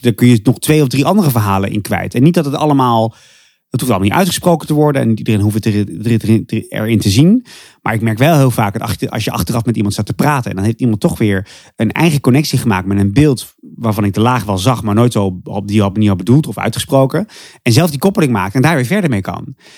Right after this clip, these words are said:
Ja, dat, dat is, dat is de rijkdom van, van, eh,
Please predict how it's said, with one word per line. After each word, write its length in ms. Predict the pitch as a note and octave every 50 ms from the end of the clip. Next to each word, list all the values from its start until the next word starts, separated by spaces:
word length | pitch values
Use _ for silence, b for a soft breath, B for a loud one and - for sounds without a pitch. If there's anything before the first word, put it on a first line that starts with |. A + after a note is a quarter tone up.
| b b b
Ja, 140 | - A2 G#2+
dat, 260 | G#2 A2+ D#3+ F3 - _
dat 180 | - E3 F3+
is, 160 | - C#3+ - - -
dat 140 | - D3+ D3+
is 100 | D3+ B2
de 100 | - C3+ A#2+
rijkdom 840 | A#2+ C3+ D#3 F#3+ G3 D3+ - C#3 A2+ G#2 G#2 G#2 B2+ D#3+ F3+ F3 - _
van, 580 | - - - C#3+ C3 B2 B2 A#2+ A#2 A#2 A#2+ - _
van, 600 | - - - C3 A#2+ A#2+ A2+ A2+ A2 A2 A2 A2 - _ _ _ _ _ _ _ _ _ _ _
eh, 600 | _ - A2+ G#2+ G#2+ G#2 G2+ G2+ G2+ G2+ G2+ G2+